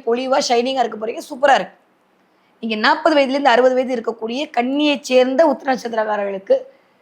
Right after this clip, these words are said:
கனவுகள் அனைத்தும் கைகூட போகிறது, காரிய வெற்றி நடக்க போகிறது, சொந்த பந்தங்களோடு கூடி மகிழ்வதற்கான ஒரு வாய்ப்பெல்லாம் வரப்போகிறது, குலதெய்வத்துடைய ஆசி கிடைக்க போகுது, தெய்வ கடாட்சம் கிடைக்க போகுது, ரொம்ப நல்லா இருக்கு.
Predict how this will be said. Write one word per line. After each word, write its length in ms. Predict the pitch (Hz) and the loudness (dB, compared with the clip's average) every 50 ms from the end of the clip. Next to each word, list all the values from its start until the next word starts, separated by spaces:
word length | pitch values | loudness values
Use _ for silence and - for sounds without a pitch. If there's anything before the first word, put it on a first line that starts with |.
| _ _ _ _ _ _ | _ _ _ _ _ _
கனவுகள் 400 | - 226 240 277 302 311 302 294 | 0 2 2 4 4 4 4 4
அனைத்தும் 440 | 269 262 262 254 - - 311 302 | 4 2 0 -4 -4 -6 -8 -6
கைகூட 300 | - - 233 226 247 233 | -2 -4 -2 0 0 -2
போகிறது, 420 | 226 233 214 190 180 175 170 165 - _ _ - _ _ _ _ _ _ _ _ _ _ _ _ _ _ _ _ _ _ _ _ _ _ | -2 -2 -6 -10 -8 -10 -12 -12 -14 _ _ -20 _ _ _ _ _ _ _ _ _ _ _ _ _ _ _ _ _ _ _ _ _ _
காரிய 340 | _ - 233 247 285 311 294 | _ 2 2 4 4 4 4
வெற்றி 240 | 262 226 - - 269 | 2 2 0 -4 -2
நடக்க 240 | 254 220 202 196 - | -2 -2 -2 -4 -6
போகிறது, 400 | - 196 180 170 165 160 160 - _ _ _ _ _ _ _ _ _ _ _ _ _ _ _ _ - - | -8 -8 -8 -6 -8 -12 -14 -18 _ _ _ _ _ _ _ _ _ _ _ _ _ _ _ _ -20 -20
சொந்த 340 | _ - - 269 294 302 339 | _ 2 2 4 4 4 4
பந்தங்களோடு 460 | 320 320 277 302 294 285 285 294 302 | 4 6 4 6 6 6 6 4 4
கூடி 160 | 294 - 254 | 2 0 2
மகிழ்வதற்கான 580 | 262 233 220 247 269 285 254 262 247 - 269 277 | 2 2 2 2 2 2 2 2 2 2 4 4
ஒரு 140 | 262 240 214 | 4 6 6
வாய்ப்பெல்லாம் 520 | 214 214 247 233 - 233 233 247 240 233 202 | 6 4 2 2 2 2 2 4 4 4 2
வரப்போகிறது, 520 | 214 220 - - 202 196 185 175 190 190 - | 0 0 -4 -10 -10 -10 -10 -10 -12 -8 0
குலதெய்வத்துடைய 560 | 285 302 320 320 302 269 233 - 233 214 214 | 0 2 2 4 2 2 0 0 -4 -4 -2
ஆசி 300 | 202 208 - 226 233 - | -2 -2 -4 -4 -6 -4
கிடைக்க 240 | 226 233 220 202 208 | -2 -2 -2 -4 -6
போகுது, 180 | 208 202 196 | -8 -8 -4
தெய்வ 260 | 196 208 240 269 262 294 | -2 -2 -2 0 0 0
கடாட்சம் 460 | 285 240 233 - - - - 262 240 | 0 2 0 -2 -2 -2 -4 -2 -2
கிடைக்க 160 | 220 214 202 202 | -2 -2 -4 -4
போகுது, 200 | 208 214 226 254 | -6 0 0 0
ரொம்ப 120 | 277 311 | 2 2
நல்லா 220 | 330 302 254 247 233 | 2 4 4 4 4
இருக்கு. 260 | 214 190 - - | 2 0 -4 -10